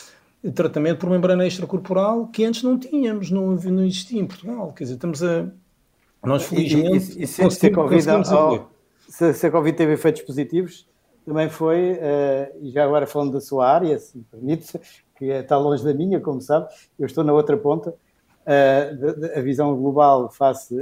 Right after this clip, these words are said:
Speaker 2: à, à, à, à visão pontual e precisa de quem está na, na face em que cada doente é uma batalha,
Speaker 1: Uhum.
Speaker 2: é uma batalha total.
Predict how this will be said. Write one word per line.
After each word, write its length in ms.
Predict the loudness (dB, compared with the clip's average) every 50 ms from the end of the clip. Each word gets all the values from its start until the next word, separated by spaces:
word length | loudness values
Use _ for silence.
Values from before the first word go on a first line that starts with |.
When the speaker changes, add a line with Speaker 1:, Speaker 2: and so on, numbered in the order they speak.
| -6
Speaker 2:
à, 60 | -6 -4
à, 1080 | -4 -2 -4 -4 -4 -4 -4 -4 -4 -6 -8 -10 -10 -10 -8 -6 -6 -8 -8 -6 -6 -6
à, 20 |
à 40 | -4
visão 540 | -4 -6 -4 0 0 0 0 0 -4 -8 -12 _ _
pontual 720 | -2 -2 -2 -4 -2 2 4 6 6 4 4 0 -4 -8 _ _ _ _ _ _ -10
e 120 | -8 -8
precisa 500 | -8 -10 -12 -6 -4 -2 -2 0 0 -2 -4
de 60 | -4
quem 140 | -6 -8 -8
está 480 | -8 -4 -2 0 0 0 -2 -4 -8 -12 -16
na, 200 | -14 -14 -12 -12
na 400 | -14 -16 -16 -18 -18 -18 -18 -20 -20 -20 _ _ _
face 420 | _ -6 -4 -2 -2 -2 -4 -8
em 60 | -10 -10
que 120 | -12 -2
cada 260 | 0 2 2 2 2
doente 360 | 2 4 2 2 2 0 -2
é 40 | -4
uma 140 | -4 -2 -2
batalha, 440 | -2 -4 -2 -2 -2 -2 0 0 0
Speaker 1:
Uhum. 100 | 0 -2 -2 -4 -8 -16 -20 -20 _ _ _ -10
Speaker 2:
é 60 | -8
uma 120 | -6 -4 -4
batalha 440 | -6 -4 0 2 2 4 4 2 0
total. 540 | -2 -6 -10 -2 0 2 2 2 0 -2